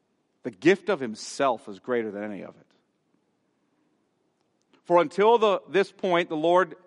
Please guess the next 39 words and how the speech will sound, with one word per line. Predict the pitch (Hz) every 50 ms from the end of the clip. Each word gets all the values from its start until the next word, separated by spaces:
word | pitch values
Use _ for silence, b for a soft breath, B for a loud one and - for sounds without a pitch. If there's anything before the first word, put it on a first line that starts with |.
| b b b
has | - 165 143 123
given | 143 175 175 175 175
us | 165 - -
life | 156 156 160 175 214 214 208 - -
and | 143 143 131
breath | 117 156 175 196 208 202 202 - -
and | 139 131 120
beauty | 135 175 208 220 226 214 214 208 -
and | 123 127 131
marriage | 160 202 220 226 226 220 208 165 147
and | 139 127
family | - - 208 214 226 233 220 214 185 156
and | 135 117
friends | - - 208 208 214 220 185 170
and | 156 127
created | - 170 165 175 208 226 226 220 -
things. | 226 240 233 220 190 - B B B B B
But | - 185 196 180
now | 165 185 208 240 277 277 254 190 165 151 143 - b b b b
Jesus | - - - 233 262 269 254 196 165 196 180 160 - - b b b b - 123
gave | 202 220 226 226 214 208 185 156 - b b b b b
himself. | 160 147 139 - - - 262 285 277 202 139 - - _ b b b b
We | 196 247 226
get | 190 233 214
him. | 180 170 247 311 311 254 196 151 120 113 - b b b b
We | 190 226
don't | 247 285 294
just | 262 254 185 170
get | 247 254
his | 233 202 -
stuff. | - - - - _ - 320 320 254 190 - - - - _ b b b b
We | 185 233 247
get | 196 233 226
him, | 190 151 214 269 311 294 233 165 139 117 b b b
not | 202 233 285 302 -
just | - 262 - -
the | 240 214
created | - - 254 247 240 247 233 185 - -
things, | 294 330 302 254 214 190 170 -